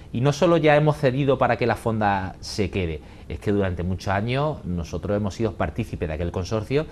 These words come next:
y es que hasta en los tiempos en los que el consorcio no recibía subvenciones y no podía pagar a los trabajadores, el Ayuntamiento de Benalmádena estuvo ahí, estuvo ahí y llegamos a pagar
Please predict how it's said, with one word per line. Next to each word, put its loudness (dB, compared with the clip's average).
y 4
es 4
que 2
hasta 0
en 4
los -2
tiempos 2
en 0
los 0
que -4
el 0
consorcio -2
no 0
recibía 0
subvenciones 0
y -2
no -2
podía -2
pagar 0
a 0
los -6
trabajadores, -2
el 0
Ayuntamiento 0
de 2
Benalmádena -2
estuvo 0
ahí, 0
estuvo -6
ahí -2
y -4
llegamos -2
a -4
pagar -2